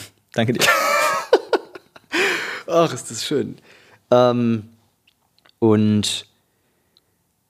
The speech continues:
Speaker 2: ich würde sagen, wir starten einmal mit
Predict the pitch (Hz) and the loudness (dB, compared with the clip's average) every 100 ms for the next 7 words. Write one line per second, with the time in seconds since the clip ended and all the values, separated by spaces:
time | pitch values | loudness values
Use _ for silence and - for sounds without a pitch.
0 | _ 107 - 101 107 170 214 156 101 98 | _ -8 -6 -4 -2 0 0 0 0 0
1 | 120 139 170 208 101 98 107 110 117 - | -2 -4 -6 -8 -10 -4 0 0 -2 -8
2 | _ _ _ _ _ _ _ _ _ _ | _ _ _ _ _ _ _ _ _ _
3 | _ _ _ _ _ _ - - 123 156 | _ _ _ _ _ _ -6 -4 -4 -2
4 | 165 - 92 120 120 120 123 - 101 107 | -4 -2 -2 0 2 0 -2 -6 -6 -4
5 | 104 - - | -4 -8 -10